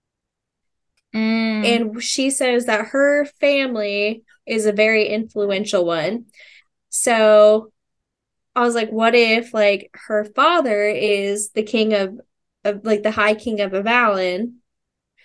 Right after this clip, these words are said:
Speaker 2: Her mom was the queen of the witches, and no one knew anything about her sire. And so maybe it was, like, a secret,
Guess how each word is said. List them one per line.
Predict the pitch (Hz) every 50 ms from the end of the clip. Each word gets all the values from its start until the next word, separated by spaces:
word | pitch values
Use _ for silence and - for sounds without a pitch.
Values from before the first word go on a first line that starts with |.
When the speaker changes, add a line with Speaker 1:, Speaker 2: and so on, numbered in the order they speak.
| _ - _ _ _ _
Speaker 2:
Her | - 233 220
mom | 220 226 226 233 226 220
was | 214 208 208 208
the | 208 202
queen | - - 240 220 208 208 208 208 208
of | - - 202 190 190 185 185 190 190 202 214 208 - _ _ _ _ _ _ _ _ _ _ _ -
the | 208
witches, | 208 262 320 - - - 190 190 190 190 196 220 226 - - _ _ _ - - - - _ _ -
and | 247 233 226 220 220 220 220
no | 220 233 262
one | 277 285 269 247
knew | 247 262 254 233
anything | 208 226 240 262 277 277 277 247
about | 233 220 214 220 220 214 - -
her | - 226 226 226
sire. | 226 - - - - 220 214 202 180 180 175 170 175 202 240 240 269 - _ _
And | - 240 220 220
so | - 226 214 214
maybe | 214 214 220 220
it | 208 196
was, | 196 208 208
like, | 214 208
a | 202 214
secret, | 214 - - - 247 226 - - 214 202 202 202 196 190 196 190 -